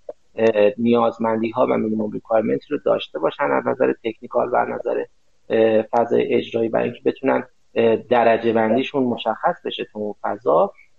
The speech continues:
اه، در قالب عضو عادی یا عضو متولی که عضو عادی اون عضویه که میاد تو این شبکه در لایهٔ سرویس گیرنده میاد وارد می‌شه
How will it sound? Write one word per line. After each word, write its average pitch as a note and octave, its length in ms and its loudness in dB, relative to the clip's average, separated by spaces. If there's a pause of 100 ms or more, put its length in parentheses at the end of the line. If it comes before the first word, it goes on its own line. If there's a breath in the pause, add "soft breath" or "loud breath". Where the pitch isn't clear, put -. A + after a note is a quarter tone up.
(120)
اه، E3 240 4
در F#3+ 240 4
قالب G3+ 380 4 (160)
عضو G3 240 2
عادی D#3 320 0
یا C3 240 4
عضو D#3 480 2 (100)
متولی B2 800 0
که C3+ 100 -10
عضو C3 280 2
عادی C3+ 400 2
اون B2+ 180 2
عضویه B2 380 2 (100)
که A2+ 240 0 (280)
میاد B2+ 420 0
تو B2 80 -6
این C3+ 120 0
شبکه C#3 800 -2 (100)
در A#2 140 2
لایهٔ A#2+ 320 0 (120)
سرویس A2+ 300 -6 (140)
گیرنده A#2 380 -4
میاد F3 320 0
وارد D#3+ 320 6
می‌شه D#3 340 2